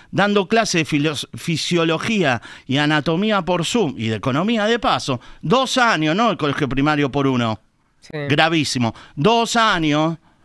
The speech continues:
Speaker 1: quemándole la cabeza a los pibes, que todavía veo las consecuencias, en la universidad pública y privada,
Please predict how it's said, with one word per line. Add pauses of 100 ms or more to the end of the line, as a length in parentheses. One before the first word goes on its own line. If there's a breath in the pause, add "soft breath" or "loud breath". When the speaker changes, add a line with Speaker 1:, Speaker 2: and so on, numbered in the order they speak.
(340 soft breath)
Speaker 1:
quemándole
la
cabeza
a
los
pibes,
que
todavía
veo
las
consecuencias, (320 loud breath)
en
la
universidad
pública
y
privada,